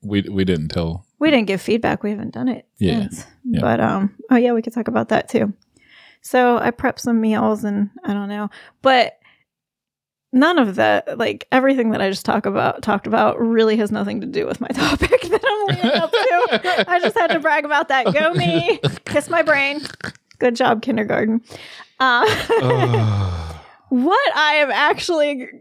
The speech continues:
Speaker 2: segueing into is that I was trying to figure out how to organize the kids' vitamins and their medication. And I didn't want them being in the same,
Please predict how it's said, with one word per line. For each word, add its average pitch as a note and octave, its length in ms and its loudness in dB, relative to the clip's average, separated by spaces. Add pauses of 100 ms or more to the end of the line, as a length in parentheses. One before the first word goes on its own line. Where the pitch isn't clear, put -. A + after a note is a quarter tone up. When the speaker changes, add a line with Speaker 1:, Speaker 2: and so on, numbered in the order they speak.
Speaker 2:
segueing D4 680 0
into D4 680 2
is C4 260 0
that B3 440 2 (160)
I C4 140 4
was D4+ 140 0
trying G4+ 220 -2
to B4 60 4
figure F#4+ 240 2
out D4+ 200 2
how A#3+ 200 2
to B3 120 -2
organize A#3 540 0
the A3+ 80 -2
kids' A3 260 -2
vitamins A3+ 720 -4 (880)
and A#3+ 220 4
their A3+ 100 2
medication. G#3 880 -2 (460)
And B3 100 2
I C4 60 4
didn't F4 300 0
want E4 180 0
them B3+ 180 4
being A#3 260 4
in A#3+ 100 4
the G#3+ 100 0
same, A3 580 -2